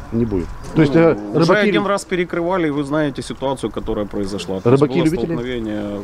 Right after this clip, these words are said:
Speaker 2: двух
Speaker 1: Да, да.
Speaker 2: лодок, и это как бы там чревато, до сих пор идёт криминальное проваджение.
Speaker 1: Но рыбаки-любители могут во время нереста ловить на глубоком
Speaker 2: Река
Speaker 1: Турунчуке?
Speaker 2: Днестр, согласно девяносто первого приказа М Т У Украины, река Днестр с её притоками и рукавами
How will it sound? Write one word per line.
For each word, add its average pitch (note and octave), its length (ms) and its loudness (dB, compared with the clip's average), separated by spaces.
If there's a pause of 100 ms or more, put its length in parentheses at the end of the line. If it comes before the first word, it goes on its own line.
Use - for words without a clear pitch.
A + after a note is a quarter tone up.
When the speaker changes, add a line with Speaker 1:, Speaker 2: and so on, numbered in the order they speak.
Speaker 2:
двух A2+ 220 -4
Speaker 1:
Да, C#3 60 0
да. A#2 100 6
Speaker 2:
лодок, A2 200 2 (100)
и G#2 500 -4
это A2+ 200 -4
как G#2+ 120 -10
бы G2+ 160 -6
там G2+ 200 -4
чревато, B2 380 -2
до G2+ 120 -4
сих - 100 -10
пор A#2 160 -4
идёт G#2+ 220 -4
криминальное G2 440 -6
проваджение. F#2 460 -12 (500)
Speaker 1:
Но C3+ 360 4
рыбаки-любители C#3+ 580 -2
могут E3 260 0
во D3+ 60 2
время B2+ 180 4
нереста C3+ 320 2
ловить A#2+ 280 2 (120)
на A2 160 2
глубоком A#2 400 0
Speaker 2:
Река G#2+ 180 0
Speaker 1:
Турунчуке? E3+ 220 0
Speaker 2:
Днестр, C3 340 0
согласно C3+ 400 -2
девяносто B2 400 0
первого B2+ 300 2
приказа A#2 400 2
М G#2+ 100 4
Т G#2+ 80 -2
У B2+ 140 2
Украины, F3+ 500 0
река C#3 220 0
Днестр C3+ 340 -2
с - 80 -4
её B2+ 140 2
притоками B2 480 -2
и B2+ 40 2
рукавами F#3 460 0